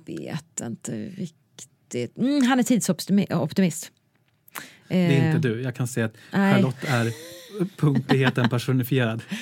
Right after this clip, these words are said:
Speaker 1: Ja, nej, men jag ge-, jag, jag tycker jag respekterar andras
Speaker 2: Ja.
Speaker 1: tid väldigt mycket. Därför att jag avskyr själv att stå och vänta.
Speaker 2: Mm.
Speaker 1: Jag tycker, jag tycker det är, mm,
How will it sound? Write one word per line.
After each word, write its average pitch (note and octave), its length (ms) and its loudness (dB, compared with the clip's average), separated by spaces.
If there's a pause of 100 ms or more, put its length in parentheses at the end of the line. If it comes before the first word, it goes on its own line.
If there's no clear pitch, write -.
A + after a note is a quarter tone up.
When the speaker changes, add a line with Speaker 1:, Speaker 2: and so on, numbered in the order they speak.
(300)
Speaker 1:
Ja, A#3+ 240 4
nej, B3 100 0
men C#4 80 2
jag C#4 120 4
ge-, B3+ 340 4
jag, B3+ 200 2
jag A3+ 120 0
tycker C4 340 0
jag B3 120 2
respekterar A#3+ 480 0
andras F3 260 0
Speaker 2:
Ja. G#2 80 -4
Speaker 1:
tid D#3 260 2 (220)
väldigt D#3 340 0
mycket. C#3+ 340 -4
Därför F#3 200 0
att F3+ 100 -2
jag F3+ 220 2 (340)
avskyr F#3 400 -2
själv F#3 340 -2
att - 140 -8
stå - 140 -4
och D3 80 -2
vänta. D3+ 260 -2
Speaker 2:
Mm. A2 140 -6
Speaker 1:
Jag G3+ 140 0
tycker, F3+ 360 0 (280)
jag F3+ 100 -4
tycker F3+ 360 -2
det D#3+ 300 0
är, C#3+ 460 -2
mm, C#3+ 600 -6